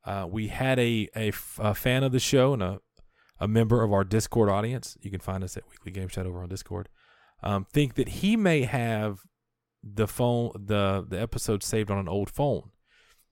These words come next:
I do have an update from that fan. He does not have 'em. The phone's not doing what he thought it would do.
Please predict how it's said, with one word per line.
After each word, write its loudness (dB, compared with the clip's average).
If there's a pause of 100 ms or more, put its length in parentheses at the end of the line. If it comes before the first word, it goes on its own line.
(180)
I -6
do 0
have 0
an 0
update 0
from -6
that -6
fan. -4
He -2
does -8
not -2
have -4
'em. -2
The -6
phone's -4
not -2 (280)
doing 0
what 0
he 0
thought -2
it -8
would -10
do. -4